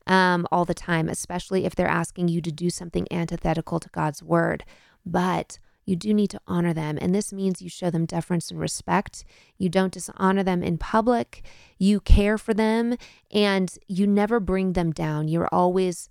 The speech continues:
lifting them up. The same can be said for how we should observe God. There should be, it says, "To fear the Lord is the beginning of wisdom." I think honor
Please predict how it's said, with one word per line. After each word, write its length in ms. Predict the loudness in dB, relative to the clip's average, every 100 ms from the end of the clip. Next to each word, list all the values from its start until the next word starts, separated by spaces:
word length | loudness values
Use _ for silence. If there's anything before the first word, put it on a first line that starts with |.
| _
lifting 540 | -2 0 -2 -6 -6
them 240 | -4 -4 -8 -6
up. 400 | -2 -2 -4 -8 -12 -18 _ _ _ _ _ _ 2
The 100 | 2
same 480 | 2 -6 -2 0
can 180 | 2 0
be 100 | 0
said 340 | -2 -4 -4 -2
for 140 | -4
how 280 | -2 2 2
we 160 | 0
should 280 | -4 -4 -4
observe 640 | -2 -4 -6 -2 0 0 -6 _ _ _ -2
God. 460 | 0 2 0 -6 -12 _ _
There 120 | 0
should 260 | 0 -2 -4
be, 380 | -2 0 -2 -4 _
it 120 | -6
says, 200 | -6 -12
"To 100 | -10
fear 280 | -10 0 0
the 120 | 2
Lord 260 | 2 2 0
is 100 | -4
the 60 | -6
beginning 300 | -2 -2 -2
of 100 | -2
wisdom." 420 | -4 -8 -16 -18 -18 _ _ _
I 60 | -6
think 180 | -2 2
honor 400 | 2 2 0